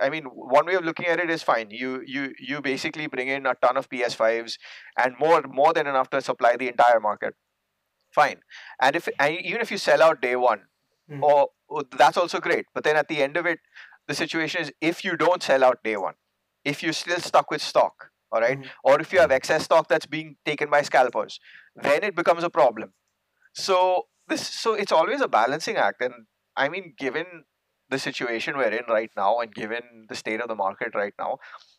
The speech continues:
Speaker 1: I'm, I'm not too I mean, I'm not too worried about the fact that, you know, fine, there's been a shortage and there's been screw-ups in terms of launch, because one, that's been the situation
Speaker 3: <laughs>
Speaker 1: everywhere, not just India. This hasn't been a smooth launch
Speaker 3: Bless
Speaker 1: by
Speaker 3: you.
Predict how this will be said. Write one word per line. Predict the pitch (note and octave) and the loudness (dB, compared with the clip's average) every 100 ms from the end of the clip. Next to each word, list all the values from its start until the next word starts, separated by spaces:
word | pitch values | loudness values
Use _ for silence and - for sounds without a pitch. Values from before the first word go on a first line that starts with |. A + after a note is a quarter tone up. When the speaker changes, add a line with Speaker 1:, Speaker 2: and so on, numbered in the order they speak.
| _ - | _ 2
Speaker 1:
I'm, | B2+ - G#3+ - - | 6 6 2 -6 0
I'm | E3 D#3+ | 0 2
not | C#3+ G#3+ - _ | 2 2 0 _
too | A3 A3 A3 G#3 _ _ - | -6 -6 -8 -12 _ _ -2
I | |
mean, | E3 F3+ | 0 0
I'm | D#3 | 2
not | E3+ - | 0 -2
too | A3+ | -8
worried | - A#2 B2+ E3+ C#3 - - | 0 2 2 0 -6 -8 -4
about | B2+ B2 C3 | 4 4 4
the | - | 0
fact | - C3 C3 | 4 4 4
that, | C#3+ B2+ C3 - _ - | 4 6 4 -2 _ -10
you | B2+ | -6
know, | C#3+ E3+ C3 - | -4 -4 -6 -12
fine, | - D#3 B2 | 0 2 2
there's | A2 A#2+ | 0 -4
been | A#2 B2+ | -6 -6
a | |
shortage | B2+ A#2+ A2+ B2 B2 | 0 0 0 -2 -4
and | A#2+ | -4
there's | A2+ A2 | -4 -6
been | B2 | -10
screw-ups | A#2 - A#2 A#2 - | -12 -8 0 0 0
in | B2 | -8
terms | G#2+ G#2+ G2+ | -6 -6 -6
of | G#2+ | -2
launch, | A2+ G2+ - | -2 -2 -6
because | B2+ C#3 - _ _ _ _ _ - - _ _ | -4 -4 -6 _ _ _ _ _ -20 -20 _ _
one, | - C#3 | -2 0
that's | D#3 C3 | 2 0
been | C#3+ | -2
the | C3+ | -4
situation | - - - A#2 A2+ | 4 6 6 4 2
Speaker 3:
<laughs> | G2 | -2
Speaker 1:
everywhere, | B2+ D3+ G#2+ G2 | -4 -4 -2 -2
not | A#2+ A#2+ | -2 -4
just | B2 - | -6 -8
India. | F2+ F2 G#2 _ - - - - | -8 -6 -6 _ -20 -20 -20 -14
This | C3 E3 | -8 2
hasn't | C3+ C3+ D3+ D#3 | 6 6 4 -4
been | D3+ | -6
a | D3 | -6
smooth | C#3 C3+ B2 | -6 -10 -2
launch | A#2+ | 2
Speaker 3:
Bless | A2+ G2+ | 2 2
Speaker 1:
by | |
Speaker 3:
you. | A2+ | 0